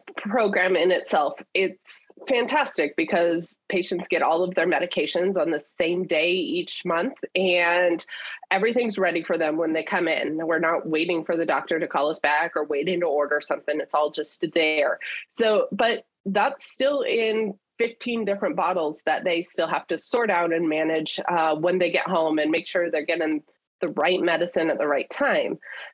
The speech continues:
So then when we add the compliance packaging piece on top of that, um, specifically with Navix, it's the strip packaging. So, you know, each dose is in a little pouch that the patient can just rip off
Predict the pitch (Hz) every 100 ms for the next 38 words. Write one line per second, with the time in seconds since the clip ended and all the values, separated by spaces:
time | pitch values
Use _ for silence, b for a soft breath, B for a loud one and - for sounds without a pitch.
0 | - 208 226 254 254 233 202 175 180 180
1 | 185 - 170 - 311 339 240 196 - 165
2 | 180 165 170 156 196 185 - 165 147 -
3 | 254 285 208 170 156 131 147 196 B B
4 | B - 170 156 147 143 - - - -
5 | 190 185 196 220 208 180 170 175 233 226
6 | 170 - 180 180 - 160 - - 240 -
7 | 190 165 185 165 160 156 175 196 185 175
8 | 165 160 B B _ 185 180 170 - -
9 | 240 285 190 190 226 202 170 165 - 170
10 | 180 190 196 185 170 165 160 156 175 196
11 | 214 214 208 190 - _ _ - 196 190
12 | 180 - 180 170 170 - 185 180 185 196
13 | 196 - 180 180 - 185 190 180 180